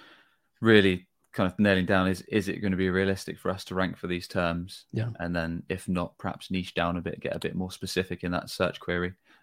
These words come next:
Speaker 1: and what
Speaker 2: Yes.
Speaker 1: you actually want the article to rank for,
Speaker 2: Mm.
Speaker 1: um, and go from there. Any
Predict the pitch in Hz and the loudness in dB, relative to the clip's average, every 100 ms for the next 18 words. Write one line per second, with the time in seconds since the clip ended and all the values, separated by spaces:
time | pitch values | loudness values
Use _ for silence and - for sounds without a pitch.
0 | - 107 - 87 - 87 90 92 87 87 | 0 0 2 0 -2 0 0 2 2 2
1 | - 87 90 87 78 - 87 - _ _ | -4 -6 -2 -2 -2 -4 -4 -6 _ _
2 | _ - 147 110 82 80 82 - 87 87 | _ -6 -4 0 0 0 -4 -4 -2 0
3 | 85 92 87 85 - - - 156 180 202 | 0 0 0 0 -6 -20 6 8 10 12
4 | 202 190 - | 12 10 4